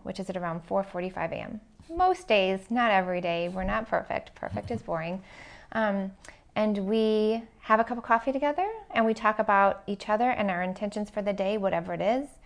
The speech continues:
"How are you feeling? How are you feeling?" Again, it's fifteen minutes. And we've noticed, like, on days where we do that, they just feel way more smooth. And when we've had, like, two or three days, 'cause maybe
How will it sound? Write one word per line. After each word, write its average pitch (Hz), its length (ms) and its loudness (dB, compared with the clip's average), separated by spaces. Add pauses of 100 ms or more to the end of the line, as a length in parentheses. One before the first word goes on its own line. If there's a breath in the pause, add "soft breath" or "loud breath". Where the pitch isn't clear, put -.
(260 loud breath)
"How 208 220 4
are 196 80 6
you 190 160 0
feeling? 240 360 2
How 208 120 -4
are 180 80 0
you 190 120 0
feeling?" 233 340 0
Again, 202 300 0
it's 190 160 -4
fifteen 226 480 -4
minutes. 185 320 -2 (420 loud breath)
And 214 160 2
we've 220 200 2
noticed, 220 540 6
like, 190 260 2
on 196 240 4
days 202 360 4
where 240 100 0
we 269 160 0
do 190 240 -2
that, 175 380 0 (540 soft breath)
they 202 160 4
just 190 420 0
feel 170 600 0 (680)
way 175 160 -2
more 170 200 -2
smooth. 165 460 -6 (360 loud breath)
And 190 160 2
when 196 140 4
we've 220 140 2
had, 226 200 2
like, 208 240 2
two 220 240 -4
or 220 100 2
three 208 240 -2
days, 190 360 2
'cause - 180 -12
maybe 190 120 -2